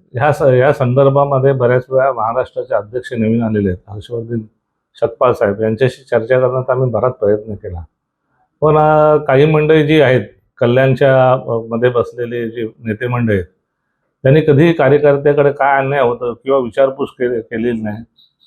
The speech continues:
कार्यकर्त्यांचं का खच्चीकरण होतं किंवा कार्यकर्ते कशासाठी नाराज आहेत,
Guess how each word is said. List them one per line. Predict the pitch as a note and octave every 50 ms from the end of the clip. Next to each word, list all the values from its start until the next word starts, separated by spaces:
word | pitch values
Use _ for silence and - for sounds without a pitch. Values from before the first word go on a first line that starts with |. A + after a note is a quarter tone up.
| _ _ _ _ _ _ _ _ _ _ _ _ _ _
कार्यकर्त्यांचं | - - A#2 B2 C#3+ C#3 D3+ C#3 C3+ D3+ D3 D3 C#3+ D#3
का | D3+ D#3 D3 D3
खच्चीकरण | - B2 - - C#3+ C3+ C#3+ C#3+ C#3+ C3+
होतं | B2+ A#2 A2 G#2+ A2+ A2 G#2
किंवा | G#2+ - C3 B2+ A#2+
कार्यकर्ते | - B2 A#2+ C3+ C3 D3 C3+ C3+ D3
कशासाठी | - B2 A2 - C#3 C3 C#3+ C#3+ D3
नाराज | C#3+ C#3 B2+ B2+ B2+ B2 A2 G#2+
आहेत, | G#2 F#2+